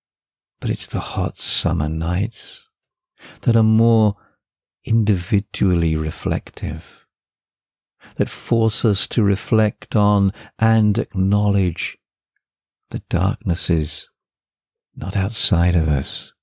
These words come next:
but inside. It's hard not to be aware of our bodies on hot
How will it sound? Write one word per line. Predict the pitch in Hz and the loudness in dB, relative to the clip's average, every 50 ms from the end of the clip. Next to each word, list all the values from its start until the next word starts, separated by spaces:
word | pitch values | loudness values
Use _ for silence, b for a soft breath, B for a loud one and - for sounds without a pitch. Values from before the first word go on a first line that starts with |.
| _ _ _ _ _ _ _ _ _ _ _ _ _ _ _ _ _ - | _ _ _ _ _ _ _ _ _ _ _ _ _ _ _ _ _ -4
but | - 85 | -2 0
inside. | 78 78 80 80 - - - - 67 67 64 62 62 62 - - - - _ _ _ _ _ _ _ _ _ _ _ _ _ _ _ _ _ _ _ _ _ _ _ _ _ _ _ _ _ _ _ _ _ _ _ _ _ _ _ _ _ _ _ _ _ _ _ _ _ _ _ _ _ _ _ _ _ _ _ - | 0 0 0 -2 -2 -4 -2 -2 -2 -2 -2 -2 -4 -6 -10 -12 -20 -20 _ _ _ _ _ _ _ _ _ _ _ _ _ _ _ _ _ _ _ _ _ _ _ _ _ _ _ _ _ _ _ _ _ _ _ _ _ _ _ _ _ _ _ _ _ _ _ _ _ _ _ _ _ _ _ _ _ _ _ -2
It's | 110 104 - - | 0 0 0 -2
hard | - - 113 107 104 104 101 92 - | 0 0 2 4 4 4 2 2 2
not | 110 95 98 101 - | 0 0 0 0 -4
to | - 107 | -8 -6
be | - - 92 | 0 0 2
aware | 82 80 78 82 85 85 87 87 85 | 2 2 2 2 2 2 2 0 0
of | 82 80 | 0 0
our | 80 78 78 | 0 -2 -2
bodies | - - 82 82 - 87 85 82 82 - | -2 0 0 0 0 0 0 0 0 0
on | 76 76 76 | 0 -2 -2
hot | - - 85 82 - | -4 -4 -6 -8 -8